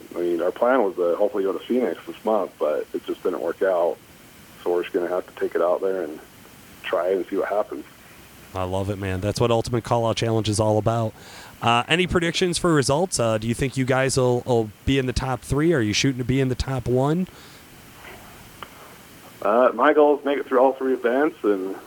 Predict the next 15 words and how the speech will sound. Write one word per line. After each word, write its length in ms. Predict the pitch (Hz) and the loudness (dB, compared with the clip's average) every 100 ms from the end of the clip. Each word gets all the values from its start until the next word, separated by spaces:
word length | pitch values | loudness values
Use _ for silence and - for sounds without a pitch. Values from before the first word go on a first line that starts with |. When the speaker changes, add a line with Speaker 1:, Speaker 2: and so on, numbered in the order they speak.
| - | -4
Speaker 1:
um, 500 | 101 101 98 92 87 - - - - - - - - | 2 2 2 -2 -6 -10 -20 -20 -20 -20 -20 -20 -6
I 40 | 101 | 0
mean, 140 | 98 | 0
I 140 | 95 | 2
think 300 | 95 - 110 - - - - - | 0 2 0 -2 -12 -14 -20 -4
personally 360 | - 113 - 101 | 0 0 0 2
I'd 40 | |
like 200 | 101 104 | 4 2
to 40 | 113 | 0
take 260 | - 104 | 0 0
top 240 | - 104 - | 2 -2 0
five. 440 | - 98 127 170 165 - - - - - - - - - - - - - - - | 0 4 4 4 0 -16 -20 -20 -20 -20 -20 -20 -20 -20 -20 -20 -20 -20 -12 -2
That 160 | 95 | 0
would 120 | 95 | 0
be 280 | 95 98 87 | -2 -2 -2